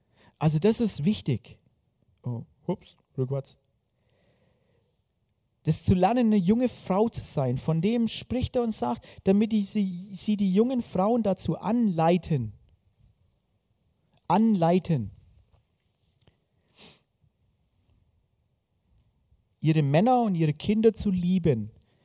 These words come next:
besonnen zu sein, keusch und häuslich, gütig und sich ihren Männern unterzuordnen, damit das Wort Gottes nicht verlästert wird. Und es ist auch sehr interessant,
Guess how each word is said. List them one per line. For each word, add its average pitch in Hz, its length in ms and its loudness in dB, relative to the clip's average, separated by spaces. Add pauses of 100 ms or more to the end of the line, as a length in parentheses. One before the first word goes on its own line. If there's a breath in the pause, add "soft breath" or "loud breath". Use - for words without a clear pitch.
(340 soft breath)
besonnen 220 460 2
zu 147 140 -4
sein, 160 340 0
keusch 226 380 2
und 165 100 0
häuslich, 190 480 2
gütig 214 640 0 (100)
und 160 140 -4
sich - 180 -8
ihren 143 220 -4
Männern 190 280 2
unterzuordnen, 175 840 -2
damit 147 420 -4
das 135 240 -6
Wort 156 320 -4
Gottes 143 380 -2
nicht 147 320 -8
verlästert 147 580 -4
wird. 139 180 2 (380 loud breath)
Und 147 160 4
es 165 80 -2
ist - 60 -6
auch 214 220 2
sehr 196 200 0
interessant, 185 580 0